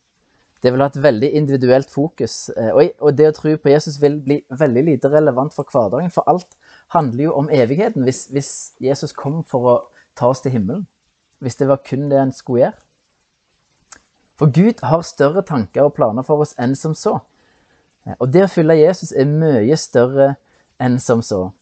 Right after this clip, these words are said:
Og nå skal vi lese en tekst som sier noe om dette, om hva det vil si å være en kristen og følge Jesus, og hvorfor vi skal gjøre det.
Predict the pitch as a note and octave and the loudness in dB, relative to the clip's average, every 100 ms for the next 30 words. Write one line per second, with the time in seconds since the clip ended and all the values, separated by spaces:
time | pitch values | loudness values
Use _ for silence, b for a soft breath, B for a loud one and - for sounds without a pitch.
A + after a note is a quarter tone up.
0 | _ - C#3 E3 F#3 F3 D#3 B2 D3+ D3+ | _ -2 0 2 2 4 4 2 -2 -2
1 | E3+ F3 - C#3+ C3+ C3+ A#2 C#3 A2+ B2+ | -2 -4 -6 -6 0 0 2 2 0 2
2 | A#2+ G#2+ D3 G3+ b b b - B2+ - | -2 -2 -2 -2 b b b -6 -6 0
3 | E3+ F#3+ E3+ - D#3 D3+ E3 C3+ C3+ C3+ | 0 0 -4 -4 0 2 2 2 4 4
4 | C3 B2 C3+ C#3+ C#3 C#3 A#2 - D3 C#3 | 2 2 2 0 -4 -6 -6 -6 -6 -2
5 | C3+ B2+ D3 E3+ F#3 F3+ - - - B2 | 0 2 2 0 -4 -8 -10 -16 -8 0
6 | B2+ C3+ - - F3+ - F#3+ F#3 D#3 C#3 | 0 0 -4 -6 -6 -2 -2 0 -6 -4
7 | B2 A2 G2 E2+ | -2 0 -2 -8